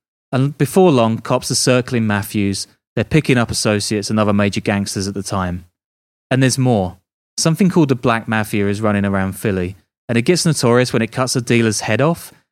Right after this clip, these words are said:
and displays it in the window of a bar where a lot of drug stuff is going down.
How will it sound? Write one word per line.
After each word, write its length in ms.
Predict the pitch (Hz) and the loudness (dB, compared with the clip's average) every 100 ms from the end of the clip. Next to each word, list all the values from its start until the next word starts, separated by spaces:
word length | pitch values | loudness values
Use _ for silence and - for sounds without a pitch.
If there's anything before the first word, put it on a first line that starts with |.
| _ 123 | _ -4
and 100 | 120 | 0
displays 500 | - - 131 135 127 | -2 0 2 2 0
it 80 | 117 | 0
in 100 | 113 | 0
the 60 | |
window 360 | 113 117 113 104 | 0 2 2 0
of 60 | 95 | -2
a 40 | |
bar 280 | 107 101 98 | 0 0 2
where 160 | 98 | 0
a 40 | 95 | 0
lot 140 | 98 | -2
of 140 | 90 - | -4 -2
drug 240 | 101 - | -2 -2
stuff 240 | - 95 | -4 -2
is 100 | 98 | -4
going 280 | - 101 92 | -2 0 0
down. 400 | 98 95 90 90 | -2 -2 -4 -8